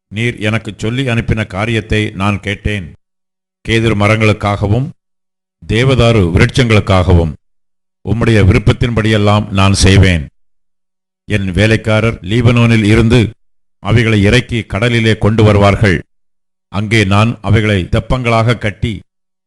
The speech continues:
நீர் நியமிக்கும் இடத்துக்கு கடல் வழியாய் அனுப்பி அவைகளை அவிழ்த்து ஒப்புவிப்பேன்.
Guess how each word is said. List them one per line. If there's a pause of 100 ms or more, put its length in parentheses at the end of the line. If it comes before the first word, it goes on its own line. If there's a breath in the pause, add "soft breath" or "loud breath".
(280)
நீர்
நியமிக்கும்
இடத்துக்கு
கடல்
வழியாய்
அனுப்பி (680)
அவைகளை
அவிழ்த்து
ஒப்புவிப்பேன்.